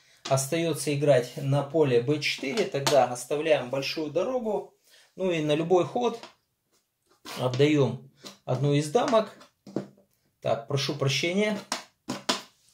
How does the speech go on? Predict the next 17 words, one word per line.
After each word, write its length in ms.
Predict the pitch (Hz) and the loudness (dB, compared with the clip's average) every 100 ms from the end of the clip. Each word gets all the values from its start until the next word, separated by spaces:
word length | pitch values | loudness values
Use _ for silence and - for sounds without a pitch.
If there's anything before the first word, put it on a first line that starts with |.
| _ _ _ _ _ _ _ _ _ _ _ - _ - _ | _ _ _ _ _ _ _ _ _ _ _ -20 _ -20 _
Играем 440 | 151 160 196 165 139 | 0 8 10 10 6
сперва 440 | - 170 170 151 | -2 -2 2 4
Ф 120 | 143 | 2
Е 120 | 175 165 | -2 -6
пять, 360 | 247 277 285 | 0 0 0
отдавать 480 | 147 139 160 160 139 | -2 2 6 6 4
нельзя 300 | 151 160 233 | -2 2 4
дамку, 400 | 214 202 190 160 | 6 4 4 0
да? 340 | 151 196 208 - | 4 4 2 -4
То 80 | 170 | -4
есть 220 | 143 - | -2 -2
тут 160 | 220 | 0
еще 240 | 208 - 202 | 2 4 6
запомнить 520 | 202 202 254 220 202 | 6 4 4 2 2
надо 200 | 175 156 | 6 6
вот 160 | 156 165 | 4 -4
такой 300 | - 180 | -4 -4